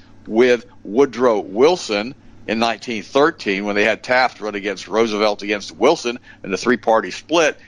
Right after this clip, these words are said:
and then Wilson had promptly put in the central bank to bring these guys into power. This is the group that runs the planet.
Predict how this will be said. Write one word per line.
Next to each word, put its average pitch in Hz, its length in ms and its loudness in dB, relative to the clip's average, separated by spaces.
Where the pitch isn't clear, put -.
and 107 120 -10
then 107 120 -8
Wilson 127 260 0
had 104 160 -10
promptly 120 360 -2
put 120 200 -2
in 113 80 -4
the 101 80 -4
central 110 300 -2
bank 113 240 -2
to 107 80 -14
bring 110 180 -8
these 107 160 -4
guys 104 300 2
into 117 160 -8
power. 147 400 -2
This 220 260 0
is 196 180 -4
the 180 120 -2
group 190 440 0
that 104 100 -8
runs 110 280 -4
the 113 100 -10
planet. 147 440 -2